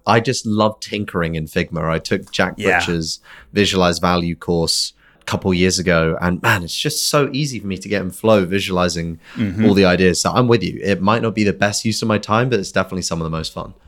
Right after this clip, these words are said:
Speaker 2: Yeah.
Speaker 1: Okay. Last question for you, Jeremy, today. If you were gonna give one piece of advice to a creator who's starting out right here today, as we record this on the sixth of October, twenty twenty-two,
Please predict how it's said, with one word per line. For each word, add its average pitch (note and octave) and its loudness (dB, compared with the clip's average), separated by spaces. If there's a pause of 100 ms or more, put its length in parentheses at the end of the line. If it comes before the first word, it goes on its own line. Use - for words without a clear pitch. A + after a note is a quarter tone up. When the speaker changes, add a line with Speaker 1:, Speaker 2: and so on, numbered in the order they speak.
(460)
Speaker 2:
Yeah. - -10 (840)
Speaker 1:
Okay. F#2+ 2 (600)
Last A2 2 (240)
question A2+ 2
for F2 0
you, E2 2
Jeremy, E2 2
today. E2+ 0 (840)
If A2+ 0
you C#3 0
were G3+ 0
gonna D3+ 0
give G#2+ 0
one G#2+ 2
piece C3 -2
of D#3 2
advice F#2 -2
to - 2
a F#2 4
creator G2 2
who's E2 -2
starting F#2 2
out E2+ 0 (120)
right G2+ 2
here A#2+ 2
today, F2 2
as F2 -4
we F#2+ -2
record F#2+ -2
this E2+ -2
on E2 -8
the D#2 -6
sixth - -2
of C3 0
October, F2+ -2 (100)
twenty F#2 -4
twenty-two, G#2 -6